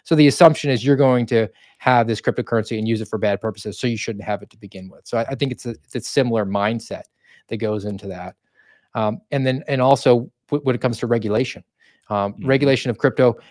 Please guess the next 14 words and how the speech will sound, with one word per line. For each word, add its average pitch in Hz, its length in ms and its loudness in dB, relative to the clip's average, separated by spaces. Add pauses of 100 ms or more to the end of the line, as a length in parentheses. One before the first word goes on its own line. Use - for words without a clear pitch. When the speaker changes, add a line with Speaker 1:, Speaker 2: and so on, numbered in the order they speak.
(140)
Speaker 1:
And 117 140 -6
now 139 140 4
you're 240 120 6
gonna 202 140 6
find 131 320 0
out 123 180 4
that 117 120 -4
there 135 120 6
is 127 140 2
further 135 340 2
regulation 110 680 0
of 104 340 -4
individual 101 540 -6
businesses, - 680 2